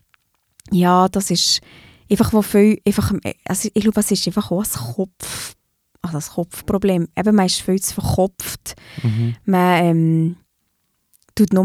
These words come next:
Speaker 1: rational über Sachen denken. Und ich meine, rein f-, von einem Fakt, ja, kann es schon sein, dass vielleicht gewisse Sachen, äh,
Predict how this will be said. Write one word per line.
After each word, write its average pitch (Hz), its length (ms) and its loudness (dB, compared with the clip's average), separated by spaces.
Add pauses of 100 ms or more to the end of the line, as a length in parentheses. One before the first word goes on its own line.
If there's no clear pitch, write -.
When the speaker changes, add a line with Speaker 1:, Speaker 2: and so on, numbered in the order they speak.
(140)
Speaker 1:
rational 190 720 2
über 196 140 -2
Sachen 185 540 -2
denken. 185 380 0
Und 175 60 4
ich 185 40 2
meine, 170 280 2
rein 175 220 2
f-, - 320 -10 (240)
von 180 280 0
einem 170 160 0
Fakt, - 680 -4
ja, 185 160 -2
kann - 140 -6
es 190 120 -2
schon 190 140 -2
sein, 202 160 -2
dass 180 220 -4
vielleicht 185 380 -4 (600)
gewisse 196 360 2
Sachen, 190 560 0 (1200)
äh, 170 480 2